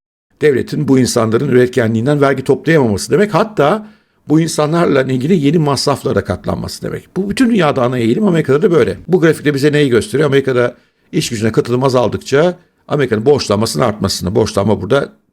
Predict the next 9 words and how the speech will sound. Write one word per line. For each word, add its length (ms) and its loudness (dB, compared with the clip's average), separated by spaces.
ters 340 -4
grafikte 420 -4
ifade 300 -2
edilmiş, 300 -8
burada 140 0
görüyoruz. 380 -4
Bu 300 4
olduğu 360 2
sürece 840 0